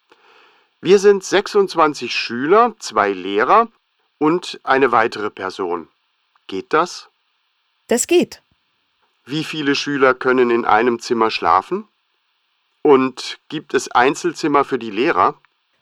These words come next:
Speaker 2: Pro Zimmer sind es sechs oder acht Personen. Und wir haben drei freie Einzelzimmer.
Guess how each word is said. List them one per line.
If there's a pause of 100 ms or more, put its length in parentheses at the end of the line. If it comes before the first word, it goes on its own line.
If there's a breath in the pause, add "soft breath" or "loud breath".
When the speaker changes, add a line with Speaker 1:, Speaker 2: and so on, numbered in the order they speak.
(260)
Speaker 2:
Pro
Zimmer
sind
es
sechs
oder
acht
Personen. (580)
Und
wir
haben
drei
freie
Einzelzimmer.